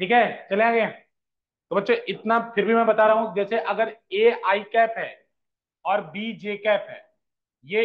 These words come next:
equal है सी आई cap और D J cap के।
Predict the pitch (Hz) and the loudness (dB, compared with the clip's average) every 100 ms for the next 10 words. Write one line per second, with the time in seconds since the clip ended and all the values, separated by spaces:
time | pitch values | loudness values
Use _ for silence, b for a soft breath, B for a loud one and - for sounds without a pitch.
0 | 226 202 - 226 214 208 226 226 - _ | -2 -8 -2 2 4 6 4 2 -10 _
1 | - 226 240 185 196 196 214 226 226 220 | -4 0 2 2 2 2 4 4 4 0
2 | 180 185 220 180 185 165 139 - | -2 -6 -6 -6 -10 -10 -16 -18